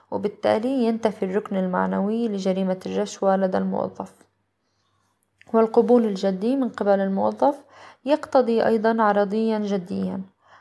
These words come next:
ولو في الظاهر من قبل صاحب المصلحة،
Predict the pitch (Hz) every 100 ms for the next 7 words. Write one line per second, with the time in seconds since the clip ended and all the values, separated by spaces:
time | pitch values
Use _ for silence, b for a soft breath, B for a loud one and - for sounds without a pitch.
0 | b 226 240 277 277 196 185 - 185 190
1 | 190 - b b b 208 208 208 214 202
2 | 196 220 214 202 202 190 180 - 190 190
3 | 196